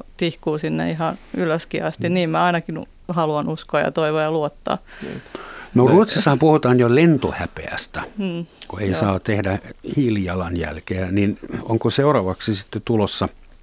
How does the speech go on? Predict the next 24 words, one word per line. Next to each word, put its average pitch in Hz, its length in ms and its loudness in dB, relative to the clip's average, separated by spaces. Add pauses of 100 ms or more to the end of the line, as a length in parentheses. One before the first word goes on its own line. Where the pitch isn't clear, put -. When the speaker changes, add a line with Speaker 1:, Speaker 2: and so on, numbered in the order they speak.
(420)
Speaker 2:
risteilyhäpeä 85 1080 -2
vai 80 120 -6
onko 90 260 -2 (320)
W 123 160 6
W 98 60 0 (200)
F:n - 180 -8
strategia 98 600 0
esimerkiksi 90 600 -2
saada 95 340 0
ihmiset 101 500 2
häpeämään 104 680 2
sitä, 95 340 0
että 90 240 -4
lähtevät 92 420 0 (720)
Speaker 1:
Ei, 185 180 0
Speaker 2:
risteilylle 87 800 4
ja - 80 4
Speaker 1:
ei 196 120 4
se 202 160 2
nyt 196 200 0
ihan 190 300 2
niinkään 185 800 2
mene, 175 280 0
mut 165 200 -4